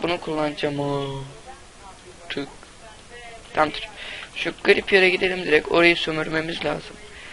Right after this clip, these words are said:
Acayip güzel şeyler çıkıyormuş. Bu arada birisi bu yıldır olur umarım. Bu yıldır yeter bize.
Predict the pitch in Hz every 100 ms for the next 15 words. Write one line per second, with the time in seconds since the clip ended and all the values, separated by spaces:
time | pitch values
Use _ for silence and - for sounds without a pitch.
0 | - - 147 156 165 - 151 156 156 -
1 | 151 151 151 - - 143 147 156 - -
2 | - - - - - - - - - -
3 | - - - - - - - - - -
4 | - - - - - - - 165 160 160
5 | - 143 160 - 160 151 160 160 151 165
6 | 160 156 151 143 147 - - - - -
7 | - - - - - - - - - -
8 | - - - - - - - 165 180 165
9 | 165 151 - 156 - -